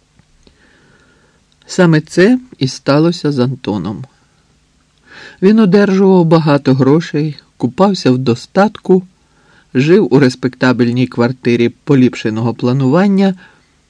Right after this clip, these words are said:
мав новий Хаммер, купу подружок і друзів. «Липових друзів»,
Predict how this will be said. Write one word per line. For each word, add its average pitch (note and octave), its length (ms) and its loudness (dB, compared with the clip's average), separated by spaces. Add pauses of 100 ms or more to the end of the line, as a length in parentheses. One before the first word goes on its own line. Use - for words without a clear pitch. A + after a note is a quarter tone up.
(160)
мав B2+ 460 -2
новий A#2+ 380 0
Хаммер, G3+ 720 -4 (540)
купу A3+ 540 0 (160)
подружок D3+ 600 0 (100)
і C3 100 -4
друзів. G2+ 540 -8 (3000)
«Липових B2+ 680 -2
друзів», A2+ 540 -2